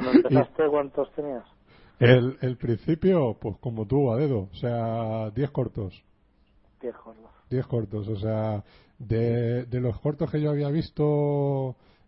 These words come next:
Speaker 2: en, en ese tiempo y todo eso, pues ir diciéndole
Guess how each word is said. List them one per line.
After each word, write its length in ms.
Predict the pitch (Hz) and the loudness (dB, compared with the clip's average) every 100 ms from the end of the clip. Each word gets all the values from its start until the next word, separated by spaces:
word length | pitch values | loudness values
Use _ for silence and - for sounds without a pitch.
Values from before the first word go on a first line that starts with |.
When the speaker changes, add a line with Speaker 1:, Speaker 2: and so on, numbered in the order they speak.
| - | -8
Speaker 2:
en, 920 | 127 131 131 131 131 127 127 131 139 139 | -4 -4 -4 -4 -4 -6 -6 -8 -10 -14
en 120 | 123 | -8
ese 220 | 139 - 131 | -8 -6 -6
tiempo 600 | 139 165 139 147 143 139 | -4 -4 0 0 2 0
y 60 | |
todo 260 | 139 139 160 | -2 -2 -2
eso, 240 | 170 190 | -4 -8
pues 200 | 131 95 | -8 -8
ir 140 | 117 117 | -8 -6
diciéndole 760 | 120 123 123 120 123 120 120 | -6 -4 -4 -4 -4 -4 -6